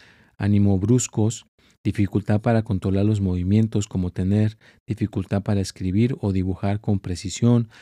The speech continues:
problemas para conciliar el sueño o para mantenerse despierto durante el día, dificultad para concentrarse o para recordar cosas,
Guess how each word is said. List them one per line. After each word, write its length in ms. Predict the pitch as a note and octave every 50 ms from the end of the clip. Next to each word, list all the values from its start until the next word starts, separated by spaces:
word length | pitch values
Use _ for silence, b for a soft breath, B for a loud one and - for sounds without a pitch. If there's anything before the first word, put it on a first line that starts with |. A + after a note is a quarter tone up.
| B B B B _
problemas 380 | - G2 G2 G#2 G#2+ A2 G#2+
para 220 | A2 - G2 F#2+ F#2+
conciliar 600 | - - G#2 F#2+ F2+ - - G2 F#2+ G2 G2 G2
el 120 | F#2+ F#2
sueño 420 | - - B2 C3+ C#3+ B2+ B2+ D3 - - _
o 100 | - A#2
para 220 | G#2+ - G#2 G2 F#2+
mantenerse 520 | F#2+ F#2+ F#2 - F#2 G2 G2 G2 - A2
despierto 520 | G2+ F#2+ - - - G#2+ G2+ - - -
durante 360 | G#2 G2+ F#2 F2+ F2 E2+ - F2
el 100 | E2 E2
día, 280 | F#2 F2 F2 F2 F2+ - _ B B B B B B _
dificultad 500 | - G#2 G2+ G#2 - - F#2+ - G#2+ G#2+
para 220 | G#2 A#2 A#2 A#2 A2
concentrarse 800 | - G2+ F#2 - F#2 F2+ F2 - A2 A#2 A#2+ A#2 - - C3 -
o 140 | - A2+ G2+
para 280 | - - G2 F#2+ F#2+ F#2+
recordar 460 | G2 F#2 - - F#2+ F#2 F#2 F2+ F2+
cosas, 500 | - A#2 A2+ A2 - A2+ G2+ F#2+ -